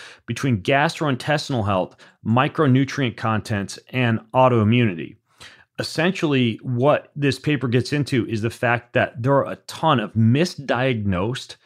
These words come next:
thyroid problems that are really related to gut dysfunction. And that's because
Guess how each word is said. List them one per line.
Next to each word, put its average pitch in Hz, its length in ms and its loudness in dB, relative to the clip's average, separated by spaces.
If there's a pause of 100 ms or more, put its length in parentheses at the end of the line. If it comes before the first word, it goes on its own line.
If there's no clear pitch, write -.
(400)
thyroid 123 580 2
problems 135 680 0
that 123 260 2
are 113 320 2 (180)
really 117 560 4
related 113 540 2
to 107 400 2 (400)
gut 123 400 0
dysfunction. 110 720 -4 (360)
And 123 380 2
that's 135 220 2
because 131 560 2